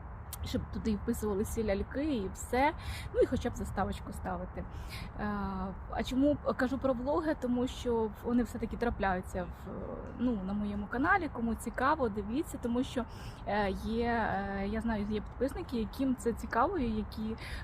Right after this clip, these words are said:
за мною десь, е, мандрують по Києву. А в, е, в мене з Бодією намічається невелика мандрівочка. Е, і я буду знімати влог, я думаю, вам буде це цікаво. І мені б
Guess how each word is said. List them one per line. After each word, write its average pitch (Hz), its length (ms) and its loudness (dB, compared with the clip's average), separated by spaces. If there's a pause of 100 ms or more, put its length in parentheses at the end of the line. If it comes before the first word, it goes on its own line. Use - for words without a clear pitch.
за 220 100 0
мною 226 300 4
десь, 226 400 2
е, 220 260 2
мандрують 233 500 2
по 214 140 -4
Києву. 277 560 -2 (600)
А 214 280 4
в, 214 60 0 (920)
е, 214 120 4
в 214 60 0
мене 240 280 6
з 226 60 -2
Бодією 214 420 2
намічається 214 800 2
невелика 208 520 2
мандрівочка. 214 840 2 (760)
Е, 185 380 -2 (960)
і 220 260 -2
я 247 180 6
буду 214 260 0
знімати 202 560 0 (100)
влог, 294 360 4
я 247 80 2
думаю, 214 280 0
вам 208 100 -2
буде 196 280 -2 (100)
це 196 60 -4 (140)
цікаво. 311 720 2 (640)
І 202 380 -2
мені 233 240 2
б - 20 -4